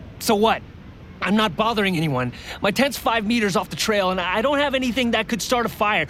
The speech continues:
No machinery, no animals. So, so why don't you go hassle those i-, idiots camping over by the stadium?" As he speaks, he backs away. I follow. "Your area is fine, Nathun.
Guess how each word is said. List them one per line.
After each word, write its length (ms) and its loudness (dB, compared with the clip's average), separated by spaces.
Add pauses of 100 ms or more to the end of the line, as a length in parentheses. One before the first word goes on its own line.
(160)
No 160 2
machinery, 580 0 (100)
no 240 2
animals. 560 0 (320)
So, 180 0
so 120 2
why 120 4
don't 140 -2
you 80 2
go 60 2
hassle 400 0
those 240 2 (340)
i-, 40 -10
idiots 560 2
camping 340 0
over 180 0
by 120 2
the 80 -2
stadium?" 520 0 (480)
As 120 4
he 60 6
speaks, 480 4 (340)
he 80 0
backs 280 4
away. 360 2 (840)
I 80 4
follow. 440 2 (1700)
"Your 140 -2
area 420 0
is 180 -2
fine, 460 -2
Nathun. 440 -4